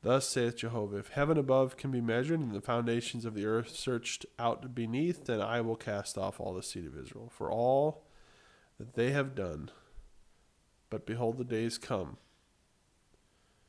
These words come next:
uh, that the city shall be built to God from the tower of Hanuel and to the gate corner," et cetera. He's talking about this coming, coming time. But anyway,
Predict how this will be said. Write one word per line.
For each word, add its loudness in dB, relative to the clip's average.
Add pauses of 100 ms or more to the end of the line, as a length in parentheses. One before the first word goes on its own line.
(280)
uh, -10
that -2
the -8
city 0
shall 0
be 0
built 0 (480)
to -4
God 2
from -8
the -8
tower -2
of -6
Hanuel -2
and -6
to -8
the -8
gate -8
corner," -6
et -12
cetera. -2 (840)
He's -4
talking 2
about 0
this -8
coming, -6 (300)
coming -4
time. -8
But 4
anyway, 6